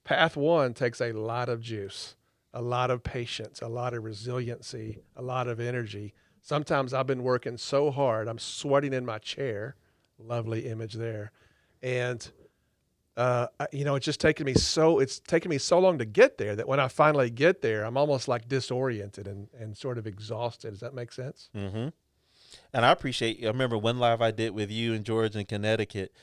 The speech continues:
Speaker 2: and I had, and the, and the client kept blocking and blocking and blocking. And you did say that in your feedback. It's like, "James, you did a great job." And man, she, it was, it was, I felt exasperated even after I saw it.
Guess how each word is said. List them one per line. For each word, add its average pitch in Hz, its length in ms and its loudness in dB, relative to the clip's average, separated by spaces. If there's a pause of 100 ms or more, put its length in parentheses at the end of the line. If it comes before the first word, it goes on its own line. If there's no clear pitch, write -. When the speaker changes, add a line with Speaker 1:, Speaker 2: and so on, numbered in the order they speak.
(340)
Speaker 2:
and 120 160 4
I 120 100 6
had, 135 280 4
and 104 80 -6
the, 101 240 0
and 101 140 -4
the 98 60 -8
client 120 380 -4
kept 90 300 -8
blocking 110 540 4
and 95 240 -8
blocking 104 500 0
and 92 220 -10
blocking. 101 560 -2 (680)
And 104 380 -4
you 123 100 -2
did 143 280 -2
say 101 100 0
that 98 140 2
in 104 100 -4
your 104 100 0
feedback. 104 500 0
It's 104 120 -6
like, 90 140 -6
"James, 107 320 -4
you 117 60 -10
did 180 180 -2
a 127 40 -6
great 107 240 -2
job." 110 400 2 (760)
And 104 240 0
man, 113 260 0
she, 123 380 -2
it 156 140 0
was, 147 220 -2
it 113 80 -2
was, 160 160 -2
I 104 160 0
felt - 260 0
exasperated 113 880 0
even 117 240 -4
after 110 300 2
I 131 160 4
saw 80 380 -6
it. - 80 -18